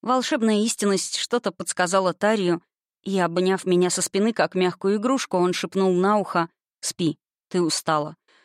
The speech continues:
У нас еще вся жизнь впереди". Я его послушалась и мгновенно улетела в страну грез. Не помню, когда последний раз спала так крепко и так хорошо высыпалась. Проснулась и успела сесть на кровати, когда в комнату заглянул Васятка.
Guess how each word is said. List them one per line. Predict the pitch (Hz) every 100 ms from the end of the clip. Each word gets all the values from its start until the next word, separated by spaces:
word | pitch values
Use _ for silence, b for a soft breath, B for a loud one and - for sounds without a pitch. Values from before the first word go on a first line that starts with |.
| b
У | 240
нас | 240 208
еще | 196 208
вся | - 190
жизнь | 165 175 190 160
впереди". | - 175 160 151 151 165 _ _ _ _ _ _
Я | 233
его | 220 180 180
послушалась | 175 - 214 - 185 170 - _
и | 233
мгновенно | 220 185 185 185 185 226 185
улетела | 180 175 196 180
в | -
страну | 190 170 175
грез. | 160 151 151 - _ _ _ _
Не | 226 233
помню, | - 262 196 175 -
когда | 208 190 285
последний | 202 - 202 196 190
раз | 220
спала | - 180 180 214
так | 165
крепко | - 240 277 -
и | 160
так | 226 240
хорошо | - 196 -
высыпалась. | 226 220 226 180 165 156 - b b b b b
Проснулась | - 285 302 330 233
и | 196
успела | 190 214 214
сесть | 190 196 208
на | 190
кровати, | 175 185 214 262 196
когда | - 185 190
в | -
комнату | 233 233 202 185
заглянул | 185 196 202 220
Васятка. | 208 202 208 202 - 180